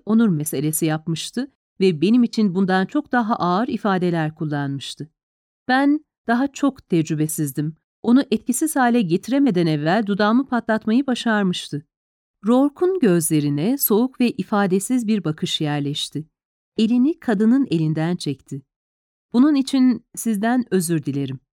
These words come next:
Farrell yumuşak bir sesle, "Hatırladığım kadarıyla siz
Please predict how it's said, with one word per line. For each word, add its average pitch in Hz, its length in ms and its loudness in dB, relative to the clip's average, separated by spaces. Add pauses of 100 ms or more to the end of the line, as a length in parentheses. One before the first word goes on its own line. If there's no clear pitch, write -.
(600)
Farrell 196 460 0 (280)
yumuşak 185 500 0
bir 139 100 -4
sesle, 156 560 -6 (800)
"Hatırladığım 311 600 2
kadarıyla 233 800 0 (100)
siz 247 340 0